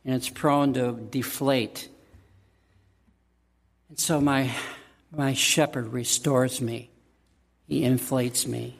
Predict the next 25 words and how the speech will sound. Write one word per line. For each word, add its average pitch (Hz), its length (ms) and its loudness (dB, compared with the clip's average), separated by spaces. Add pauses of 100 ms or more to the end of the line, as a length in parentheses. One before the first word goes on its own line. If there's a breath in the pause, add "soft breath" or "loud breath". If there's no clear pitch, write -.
(140)
He 123 120 -6
builds 123 460 -2
me 120 240 0
up. 110 220 -4 (2000 loud breath)
He 165 260 4
is 151 200 2
my 151 260 4
sustainer. 143 760 0
He 127 120 -4
s-, 143 80 -6
sustains 151 1040 2
me. 117 380 0 (960 loud breath)
He 143 180 2
makes 147 380 2
me 139 140 2
lie 131 260 2
down 127 480 0
in 120 140 -4
those 123 240 -6
green 120 280 -6
pastures. 120 640 -4
So - 260 -4
he 123 100 0
feeds 147 600 2
me. 117 380 -2